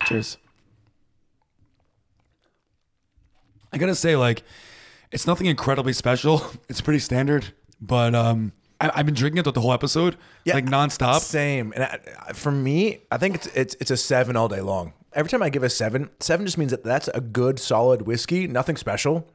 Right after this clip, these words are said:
Speaker 2: but something that's very drinkable and gets the job done.
Speaker 1: Yeah, I, I
Speaker 2: Yeah.
Speaker 1: think seven is a, is a perfect score for this. It's, yeah, it's, it's hundred percent shelf worthy 'cause it was twenty-five euro.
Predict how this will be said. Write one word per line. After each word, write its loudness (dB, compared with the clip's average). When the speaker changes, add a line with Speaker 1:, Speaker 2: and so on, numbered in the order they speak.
Speaker 2:
but 0
something -4
that's -4
very -2
drinkable 2
and 0
gets -2
the -6
job 0
done. -4
Speaker 1:
Yeah, 2
I, -10
I -2
Speaker 2:
Yeah. 4
Speaker 1:
think 2
seven 2
is 2
a, 4
is 2
a 0
perfect 0
score 0
for 2
this. 2
It's, -2
yeah, 2
it's, -2
it's 0
hundred 2
percent 2
shelf 0
worthy 2
'cause -2
it 0
was 0
twenty-five 0
euro. 2